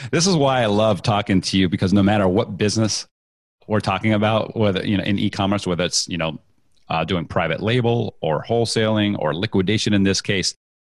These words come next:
you've always got these angles on how to, like, really maximize things. And to me, this is really mind-blowing. I would never do retail arbitrage because, you know, you gotta go one at a time.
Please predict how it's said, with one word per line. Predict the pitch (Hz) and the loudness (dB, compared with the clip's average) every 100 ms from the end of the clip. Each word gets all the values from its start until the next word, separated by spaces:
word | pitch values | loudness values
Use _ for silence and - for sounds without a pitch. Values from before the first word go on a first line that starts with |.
| _ | _
you've | 107 | 2
always | 98 120 143 - | 4 4 2 2
got | 120 | 0
these | - 104 - | 2 0 -2
angles | 104 117 104 87 90 | 0 2 2 0 0
on | 82 | -2
how | 80 95 | -2 -4
to, | 92 95 | -2 -2
like, | 80 - | -2 -4
really | 95 110 107 | -4 0 2
maximize | 90 90 101 - 90 85 82 | 0 0 -2 -2 -2 -2 -4
things. | - 82 85 - - - | -6 -6 -6 -12 -18 -4
And | 107 | 0
to | 147 | 2
me, | 196 | 4
this | 170 175 | 2 0
is | 110 | 0
really | 120 113 | 2 4
mind-blowing. | 101 104 98 104 104 101 95 _ _ _ _ _ _ _ | 4 4 2 4 4 2 -2 _ _ _ _ _ _ _
I | 135 | 0
would | 139 117 | 4 4
never | 117 113 110 | 4 4 2
do | 95 107 104 | 2 2 2
retail | 90 104 - 95 | 2 -2 0 0
arbitrage | 90 92 95 - 92 90 80 | 0 0 -2 0 0 0 -2
because, | 92 92 82 - | -4 -4 -4 -6
you | 98 | -2
know, | 92 | -2
you | 92 | 0
gotta | 95 | -2
go | 92 87 | 0 -2
one | 92 92 | 0 0
at | 87 | -2
a | |
time. | 85 92 90 | -4 -2 -4